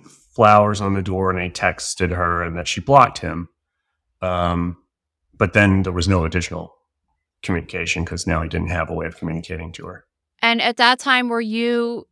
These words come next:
Speaker 2: do you have, like, a group of friends that know about this, or was it strictly just you that she was talking to about this?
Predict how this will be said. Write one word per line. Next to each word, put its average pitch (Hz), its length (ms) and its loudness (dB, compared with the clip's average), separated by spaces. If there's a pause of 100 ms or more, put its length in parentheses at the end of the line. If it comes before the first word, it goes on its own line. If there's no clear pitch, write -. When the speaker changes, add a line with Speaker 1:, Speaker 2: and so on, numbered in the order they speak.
Speaker 2:
do 233 120 -8
you 262 140 0
have, 254 260 4
like, 240 200 -2
a 220 80 -4
group 220 280 -6
of 196 120 -4
friends 208 400 -2
that - 400 -4
know 214 260 0
about 196 300 0
this, 202 260 -4
or 185 160 -4
was 190 240 -6
it 190 100 -8
strictly 190 460 -10
just 185 340 -8
you 190 300 -8
that 190 220 -4
she 196 160 -4
was 196 160 -6
talking 190 400 -4
to 202 160 -8
about 190 300 -6
this? 196 440 -8